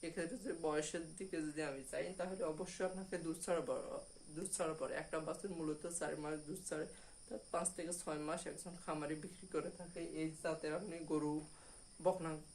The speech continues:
কিনতে, কিনতে পারেন। সুতরাং অবশ্যই চার পাঁচ মাসের বয়সী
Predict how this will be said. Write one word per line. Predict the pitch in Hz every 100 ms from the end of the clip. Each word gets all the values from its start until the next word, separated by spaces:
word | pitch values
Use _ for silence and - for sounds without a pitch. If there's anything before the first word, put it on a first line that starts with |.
| -
কিনতে, | 175 165 147 - 175 - - -
কিনতে | 175 170 131
পারেন। | 113 - - - - - -
সুতরাং | - 196 160 175 190 - - - 165
অবশ্যই | 170 170 220 220
চার | 175 170 -
পাঁচ | 170 170 170
মাসের | 175 208 165 165
বয়সী | 156 156 - -